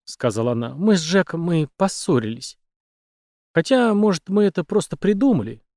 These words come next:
Она могла представить себя с ним в одной постели. Или это Эйс? Нет, это Джек. Он медленно снимал с неё платье, лаская тело и целуя грудь.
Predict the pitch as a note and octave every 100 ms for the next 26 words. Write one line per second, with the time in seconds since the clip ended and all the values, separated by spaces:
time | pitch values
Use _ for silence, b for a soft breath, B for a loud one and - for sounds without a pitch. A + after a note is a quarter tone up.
0 | _ B2+ B2+ C3 C3 B2 B2 A#2 - C3
1 | B2 - B2+ C3+ - C#3+ C#3 D3 D3+ G3
2 | F#3 - G3 A#2 - _ _ E3 C#3 -
3 | B2 - C3 G#3 - - _ _ - A#2+
4 | G#2 A#2 D#3+ D3+ - - _ _ _ -
5 | C3 C3+ C3 B2 A#2 C3+ B2+ A#2+ - B2
6 | A2 A#2+ A#2 E3 F#3 D#3+ A#2+ A2 - A#2+
7 | A2 - A#2+ E3 E3 - - A2 G#2+ G#2
8 | A#2+ G3 -